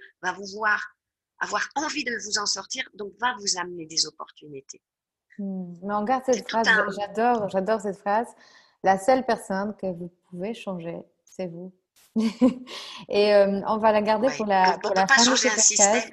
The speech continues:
Speaker 2: podcast. Euh, Catherine, ça m'a fait
Speaker 1: Ok.
Speaker 2: tellement plaisir de te, de te revoir. Tu es, comme d'habitude, tellement
Speaker 1: Moi aussi,
Speaker 2: inspirante.
Speaker 1: Mariana.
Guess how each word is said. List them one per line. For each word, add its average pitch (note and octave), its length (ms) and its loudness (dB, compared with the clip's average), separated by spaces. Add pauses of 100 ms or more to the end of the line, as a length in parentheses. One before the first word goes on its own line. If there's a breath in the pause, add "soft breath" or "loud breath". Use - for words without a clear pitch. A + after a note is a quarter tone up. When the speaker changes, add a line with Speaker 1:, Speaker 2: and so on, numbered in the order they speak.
Speaker 2:
podcast. F3+ 160 -8 (540 loud breath)
Euh, F#3 720 2
Catherine, G#3 320 -2
ça G#3+ 120 -2
m'a F#3+ 160 0
fait F#3 120 -6
Speaker 1:
Ok. - 80 -18
Speaker 2:
tellement A3+ 300 0
plaisir A3+ 360 0
de G3+ 100 -4
te, F#3+ 300 -2
de F#3 140 -8
te G3+ 100 -8
revoir. G#3 600 0
Tu F#3+ 220 -6
es, F3+ 220 -2
comme F#3 240 -6
d'habitude, F3+ 460 -8 (240)
tellement F#3+ 200 0
Speaker 1:
Moi A3+ 80 6
aussi, - 280 4
Speaker 2:
inspirante. G#3+ 220 4
Speaker 1:
Mariana. F3+ 420 -2